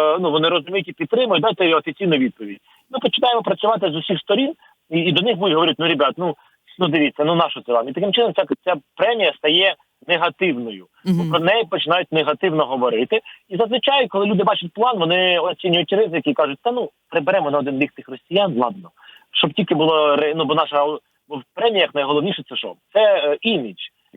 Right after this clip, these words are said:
Speaker 1: Бо вони ж, типу, якби, тихо... Ну, якщо, якщо вона гарна премія, то треба до них прислухатися. І тому ми, е, ось,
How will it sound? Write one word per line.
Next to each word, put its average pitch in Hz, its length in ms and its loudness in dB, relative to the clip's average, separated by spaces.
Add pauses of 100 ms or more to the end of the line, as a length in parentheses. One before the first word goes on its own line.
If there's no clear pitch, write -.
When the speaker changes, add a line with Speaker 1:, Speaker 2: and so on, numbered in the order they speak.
Speaker 1:
Бо 147 120 0
вони 165 140 2
ж, - 100 -2
типу, 143 180 -2
якби, 131 400 0
тихо... 151 300 0
Ну, 147 280 -2
якщо, 131 180 -2
якщо 170 180 -2
вона 170 160 0
гарна 147 280 0
премія, 240 340 -2
то 156 80 -2
треба 214 200 -2
до 151 80 0
них 160 120 -2
прислухатися. 120 800 -6 (460)
І 320 60 2
тому 453 280 2
ми, 254 200 2
е, 247 180 2 (260)
ось, 175 440 -4